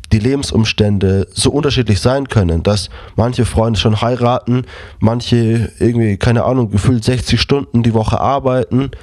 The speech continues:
ähm, einige studieren noch und diese Unterschiedlichkeit ist dann irgendwie weg. So, dann arbeitet irgendwie jeder,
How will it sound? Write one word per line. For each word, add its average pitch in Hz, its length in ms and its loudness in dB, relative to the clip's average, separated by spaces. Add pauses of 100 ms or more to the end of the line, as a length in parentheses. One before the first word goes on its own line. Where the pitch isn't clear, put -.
(420)
ähm, 110 340 2 (1800)
einige 127 340 0
studieren 147 440 0
noch 143 380 -2 (480)
und 117 420 -2 (1300)
diese 117 200 2
Unterschiedlichkeit 110 1200 0 (760)
ist - 280 0
dann 117 180 0
irgendwie 113 320 2
weg. - 360 -4 (1040)
So, 87 320 0 (340)
dann 92 160 2
arbeitet 117 460 0
irgendwie 117 240 2
jeder, 120 680 0